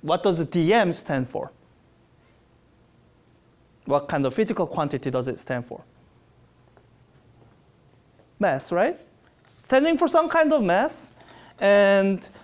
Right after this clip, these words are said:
what does, um, so this D, it stands for distance.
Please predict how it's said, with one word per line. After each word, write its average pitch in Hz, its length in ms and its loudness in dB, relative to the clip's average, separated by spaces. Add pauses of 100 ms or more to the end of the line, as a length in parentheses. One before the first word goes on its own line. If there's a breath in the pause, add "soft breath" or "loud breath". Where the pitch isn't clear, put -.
what 214 260 2
does, 226 560 2
um, 185 420 2
so 226 200 4
this 233 260 0
D, 220 500 0
it 226 80 -2
stands 262 280 2
for 214 180 2
distance. - 720 -4